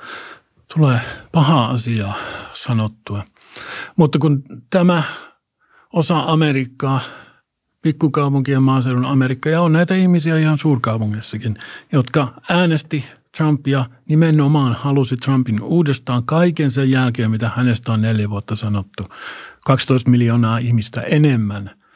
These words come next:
halusi hänet nyt näillä toisella kerralla kuin ensimmäisellä kerralla. Ei tämä Amerikka ole katoamassa mihinkään.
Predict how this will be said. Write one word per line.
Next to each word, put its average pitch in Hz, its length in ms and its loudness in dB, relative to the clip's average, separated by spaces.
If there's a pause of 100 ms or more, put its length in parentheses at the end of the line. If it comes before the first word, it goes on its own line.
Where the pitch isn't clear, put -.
(240)
halusi 117 420 -2
hänet 101 480 -8 (560)
nyt - 160 -2 (480)
näillä 113 340 0
toisella 113 380 -2
kerralla 107 340 -4
kuin 113 160 2
ensimmäisellä 113 440 0
kerralla. 110 360 -8 (380)
Ei 156 140 2
tämä 175 320 4
Amerikka 160 360 0
ole 160 120 -2
katoamassa 117 580 -2
mihinkään. 98 540 -4